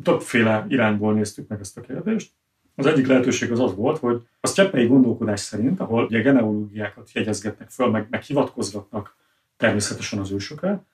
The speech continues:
ugye a, a hét ős tisztelete az egy ilyen mitikus dolognak tűnik a magyar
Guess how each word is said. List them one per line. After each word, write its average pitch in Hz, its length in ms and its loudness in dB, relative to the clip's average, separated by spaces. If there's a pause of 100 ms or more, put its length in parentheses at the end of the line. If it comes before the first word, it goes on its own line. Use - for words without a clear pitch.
(560)
ugye 104 180 -4
a, 95 340 -2
a - 240 -4
hét 123 320 4
ős 117 220 2
tisztelete 110 500 -4
az 104 120 -2
egy 98 180 -6
ilyen 101 180 -4
mitikus 117 440 -2
dolognak 101 380 -4
tűnik 104 300 -6
a 104 240 -8 (300)
magyar 104 500 0